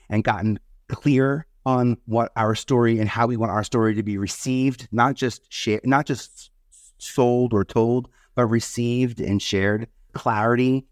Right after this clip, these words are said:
is one of those things that I think is often overlooked, um, in creativity.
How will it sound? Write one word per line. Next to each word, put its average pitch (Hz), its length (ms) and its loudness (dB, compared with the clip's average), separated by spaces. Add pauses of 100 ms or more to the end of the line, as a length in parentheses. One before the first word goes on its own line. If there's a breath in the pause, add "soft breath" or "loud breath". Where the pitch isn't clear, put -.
(240)
is 117 120 -8
one 127 140 2
of 123 100 0
those 117 180 -2
things 117 260 0
that 107 80 0
I 104 80 0
think 117 240 0
is 101 160 0
often 104 340 -2
overlooked, 98 800 0
um, 92 480 0
in 104 140 0
creativity. 98 840 0